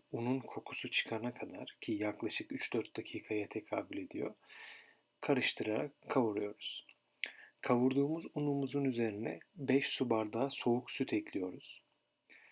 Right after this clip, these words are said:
Ardından bir çırpacak yardımıyla sürekli çırparak kaynayana kadar karıştırıyoruz.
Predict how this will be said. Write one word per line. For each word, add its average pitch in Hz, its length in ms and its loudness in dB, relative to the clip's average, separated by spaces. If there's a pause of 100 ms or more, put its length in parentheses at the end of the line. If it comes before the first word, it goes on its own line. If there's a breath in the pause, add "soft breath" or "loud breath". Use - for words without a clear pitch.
(200 loud breath)
Ardından 123 640 2
bir 156 100 2
çırpacak 127 720 0
yardımıyla 113 800 -2
sürekli 147 540 -2
çırparak - 680 -2 (120)
kaynayana 113 640 0
kadar 107 300 -6
karıştırıyoruz. - 920 -6